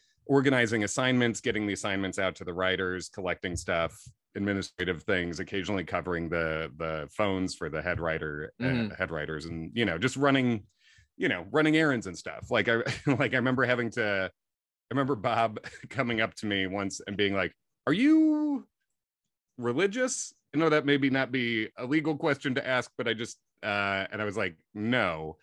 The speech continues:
Speaker 1: He said, "Would you have a problem? Um, we have to buy Paris Hilton's sex tape. Uh, can you go
Speaker 2: <laughs>
Speaker 1: do that?"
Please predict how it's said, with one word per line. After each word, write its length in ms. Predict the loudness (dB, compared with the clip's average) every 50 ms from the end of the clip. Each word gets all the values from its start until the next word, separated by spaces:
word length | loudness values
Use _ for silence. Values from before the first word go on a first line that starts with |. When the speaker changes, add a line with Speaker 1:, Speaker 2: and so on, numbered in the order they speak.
| _ _ _ -12
Speaker 1:
He 80 | -10 -8
said, 340 | -2 2 2 2 2 0 -6 -18 _ _ 0
"Would 160 | 2 2 2
you 120 | 4 2
have 100 | 2 2
a 40 | 2 0
problem? 600 | 2 2 2 2 2 2 2 2 2 0 0 -2 -8 _ _ _ _ _ _ -4
Um, 440 | -2 0 2 2 2 2 0 -2 -4 -6 -8 -16 _ _ _ _ _ _ -20
we 380 | -18 -10 -4 2 2 4 4
have 200 | 4 4 2 2 0
to 80 | -2
buy 260 | 0 2 2 4 2 2
Paris 340 | 0 0 0 0 0 -2 -4
Hilton's 340 | -4 -4 -4 -8 -10 -8 -6
sex 260 | -6 -6 -6 -6 -8
tape. 260 | -10 -10 -12 -12 -16 -20 -8 _
Uh, 140 | 0 2 2 2
can 200 | 2 2 4 6
you 160 | 6 6 6
go 160 | 6 4 4 2
Speaker 2:
<laughs> 140 | 0 -2
Speaker 1:
do 200 | 2 4 4 4 4
that?" 340 | 4 4 6 6 4 2